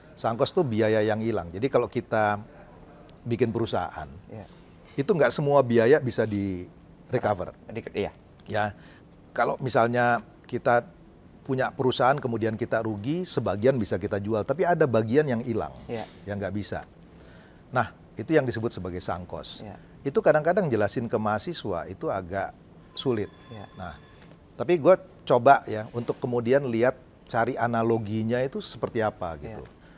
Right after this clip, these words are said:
Speaker 1: Nah, gue bilang misalnya sama mahasiswa gue, bikin, gue bikin pertanyaan gini, "Apa yang membedakan antara one night stand dengan steady relationship?"
Speaker 2: Oke.
Speaker 1: Ya.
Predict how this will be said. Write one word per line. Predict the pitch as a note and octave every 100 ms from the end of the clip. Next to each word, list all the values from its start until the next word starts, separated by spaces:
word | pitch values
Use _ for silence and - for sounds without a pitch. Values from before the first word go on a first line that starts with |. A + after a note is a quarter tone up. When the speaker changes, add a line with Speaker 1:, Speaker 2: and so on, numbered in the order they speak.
| -
Speaker 1:
Nah, | - G2
gue | F#2
bilang | E3 A#2+ B2+ C3
misalnya | G#2+ G2+ A2
sama | A2 G2
mahasiswa | F#2 G2 -
gue, | F#2+ E2+ G#2 C#3 F3 - - - -
bikin, | G#2 G2+ A2+ G#2+ G#2
gue | - - G#2
bikin | F#2+ G2+ G#2
pertanyaan | F#2+ G2+ G2 A2
gini, | F2+ D2+ - - - - -
"Apa | C3 - G3
yang | F3+ D3+
membedakan | B2+ G#2+ G#2 F2 D2 - F#2 A2+
antara | - G#2+ G2 G2 E2+ F2+ G#2+ -
one | A2+ G#2+
night | G#2 G2+
stand | - - F#2 D2 - - - - - - - - - -
dengan | - G#2 F#2+ A2 A2+ A#2 - -
steady | - - A2 A2
relationship?" | A2 G#2+ G#2 G#2 F#2+ D2 - - - -
Speaker 2:
Oke. | - G3+ F#3+ -
Speaker 1:
Ya. | D#2+